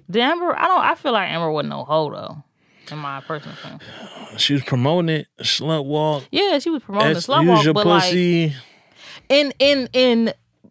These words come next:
Speaker 1: Amber Rose's world, as far as, like, once she hit the celeb, we only called her a hoe 'cause she stripped. And we assumed that she fucked a lot of dudes. She never said anything till, like, a couple years ago where she said she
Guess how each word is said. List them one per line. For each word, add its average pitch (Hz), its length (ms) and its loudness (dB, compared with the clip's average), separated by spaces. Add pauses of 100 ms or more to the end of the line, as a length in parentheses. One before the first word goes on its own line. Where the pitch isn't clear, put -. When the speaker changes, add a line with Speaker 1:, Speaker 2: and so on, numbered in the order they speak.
(160)
Speaker 1:
Amber 262 300 0
Rose's 220 340 2
world, 202 480 0
as 196 140 -2
far 190 180 0
as, 185 140 -4
like, 165 140 -4
once 175 200 -8
she 202 140 -8
hit 214 180 -6
the 160 60 -8
celeb, 151 440 -4
we 302 180 2
only 262 180 2
called 214 240 2
her 165 60 0
a 185 40 -2
hoe 247 160 0
'cause 165 160 -8
she 147 140 -14
stripped. - 480 -4 (400)
And 180 140 2
we 185 100 4
assumed 214 420 2
that 165 100 0
she 185 120 -4
fucked 165 260 -6
a 151 40 -6
lot 139 220 -4
of 143 100 -4
dudes. 156 360 -2 (440)
She 277 320 0
never 214 760 2
said 240 540 0
anything 180 360 -2
till, 175 140 -4
like, 151 140 -2
a 143 80 -10
couple 185 420 -4
years 175 300 0
ago 147 240 -2
where 151 120 -4
she 165 160 -10
said 156 320 -2
she 156 300 -10